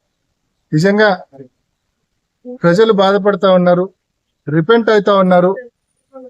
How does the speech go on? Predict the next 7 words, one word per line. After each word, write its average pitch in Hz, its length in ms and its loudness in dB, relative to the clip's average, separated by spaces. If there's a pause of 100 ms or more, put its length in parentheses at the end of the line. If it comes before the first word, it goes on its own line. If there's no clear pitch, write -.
(340)
ఇటువంటి 214 360 0
ప్రభుత్వానికే 208 680 0
మనం 202 140 -2 (100)
ఓటేసింది. 175 540 -2 (2250)
చంద్రబాబు 214 540 0
నాయుడు 208 260 2 (420)
వస్తే 170 340 0